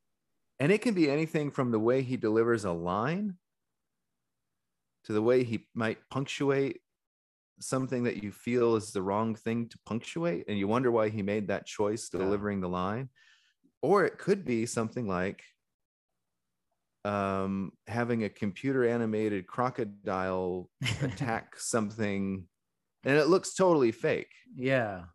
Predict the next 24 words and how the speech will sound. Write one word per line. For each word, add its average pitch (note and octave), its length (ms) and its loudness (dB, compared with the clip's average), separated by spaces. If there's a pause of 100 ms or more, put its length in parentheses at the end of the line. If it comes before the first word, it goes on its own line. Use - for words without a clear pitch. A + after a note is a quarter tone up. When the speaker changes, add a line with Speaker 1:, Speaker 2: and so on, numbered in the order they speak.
(140)
Speaker 2:
completely. C3+ 320 -2
Speaker 1:
You A#2+ 40 4
know, A#2+ 180 6
it's - 260 -2 (640)
in, C#3 160 2
in C3+ 220 0
a, A#2 240 4
in B2 120 0
a A2+ 60 0
short D#3 420 0
clip - 360 2 (240)
in C3 160 -2
between C3 420 0
scenes A#2 420 -2
in G#2+ 100 0
this G#2 220 -2
movie, G#2 580 -2
you G#2+ 120 -6
know, F#2+ 200 0
Death G#2 300 -2
on G#2+ 100 0
Speaker 2:
Yeah. E3 120 4
Speaker 1:
the C3 60 6
Nile. G#2+ 340 0